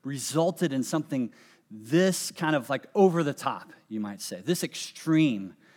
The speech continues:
in terms of his language.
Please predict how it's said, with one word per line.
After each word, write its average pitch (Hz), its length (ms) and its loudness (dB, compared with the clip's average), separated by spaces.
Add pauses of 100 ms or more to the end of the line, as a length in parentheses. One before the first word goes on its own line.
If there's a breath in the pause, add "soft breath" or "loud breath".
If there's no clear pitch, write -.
(160 soft breath)
in 123 100 -8
terms 135 260 -6
of 120 120 -4
his 117 360 -6 (440 soft breath)
language. 113 680 -8